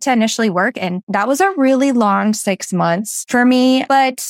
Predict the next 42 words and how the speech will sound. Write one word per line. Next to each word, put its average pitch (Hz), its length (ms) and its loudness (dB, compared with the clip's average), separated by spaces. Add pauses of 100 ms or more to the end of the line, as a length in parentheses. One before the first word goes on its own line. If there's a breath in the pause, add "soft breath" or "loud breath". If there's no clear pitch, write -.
like, 220 160 2
once 226 420 2
you 302 140 2
really 233 240 0
figure 208 340 -2
out 185 380 0
that, 185 120 -2
like, 175 220 -2
who 226 140 0
you 226 160 4
are 175 180 0
as 208 140 -4
a 226 40 -4
person 254 540 -2 (100)
is 202 140 -4
not 196 220 0
really 190 400 0
what 202 360 0
your 180 760 0
position 185 400 -2
is 175 160 -2
at 170 100 -2
a 180 60 -8
company, 226 400 0
it's, 381 100 -2
like, 190 160 -4
the 180 80 -12
skills 170 380 -4
that 202 140 -2
you 247 120 0
bring, 269 340 0
everything 190 460 -2
changes. 170 480 -8
And 175 80 -2
so 170 120 -2
it's 170 120 -4
like, 180 140 -4
"Hey, 285 300 0
wait 226 200 2
a 269 40 -2
second. 170 360 -4
Like, 175 160 -6